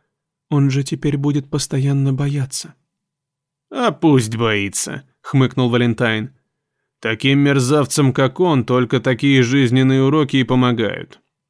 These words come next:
если вообще можно хоть чем-то помочь».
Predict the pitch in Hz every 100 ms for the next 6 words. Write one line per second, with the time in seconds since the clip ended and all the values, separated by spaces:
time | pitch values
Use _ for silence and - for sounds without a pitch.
0 | _ - 110 104 117 113 120 - - 117
1 | 104 107 107 110 107 117 - - 113 104
2 | 110 113 110 104 - -